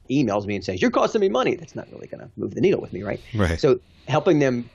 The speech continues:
Speaker 1: relate to their government customer. And so it's a combination of the community content as well as the straight consulting services that we provide.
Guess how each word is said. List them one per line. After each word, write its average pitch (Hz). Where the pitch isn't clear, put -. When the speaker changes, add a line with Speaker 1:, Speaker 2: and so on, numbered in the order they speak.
Speaker 1:
relate 117
to 110
their 98
government 92
customer. -
And 107
so 113
it's 107
a 107
combination 127
of 98
the 101
community 135
content 117
as 101
well 95
as 95
the 90
straight -
consulting 98
services -
that -
we -
provide. -